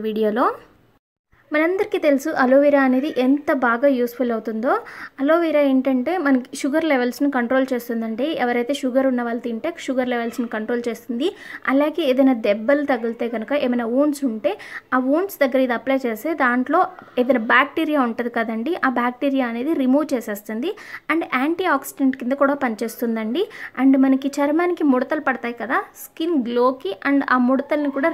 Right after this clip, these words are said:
రిమూవ్ చేసేస్తుందండి, స్కిన్‌కున్న ముడతల్ని. So చాలా బాగా ఉపయోగపడుతుంది. So దీని స్టోరీని చూసేద్దాము. So ఇక్కడ నేను అలోవెరాని ఇలా కట్ చేసి తీసుకొచ్చానండి. చూస్తున్నారు కదా, ఈ ఎల్లో ఉంది కదా, కొంతమందికి అది పడుతుంది, కొంతమందికి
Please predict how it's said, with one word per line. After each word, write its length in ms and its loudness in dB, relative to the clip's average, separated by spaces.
రిమూవ్ 320 0
చేసేస్తుందండి, 640 -6
స్కిన్‌కున్న 500 -2
ముడతల్ని. 500 -6
So 60 0
చాలా 320 2
బాగా 200 2
ఉపయోగపడుతుంది. 640 -6
So 100 0
దీని 200 -2
స్టోరీని 440 0
చూసేద్దాము. 540 -6
So 120 -8
ఇక్కడ 300 -4
నేను 180 0
అలోవెరాని 500 2
ఇలా 180 4
కట్ 220 -6
చేసి 180 0
తీసుకొచ్చానండి. 720 -4
చూస్తున్నారు 420 -2
కదా, 120 0
ఈ 20 4
ఎల్లో 260 4
ఉంది 200 2
కదా, 140 -2
కొంతమందికి 480 0
అది 160 -2
పడుతుంది, 440 -2
కొంతమందికి 400 0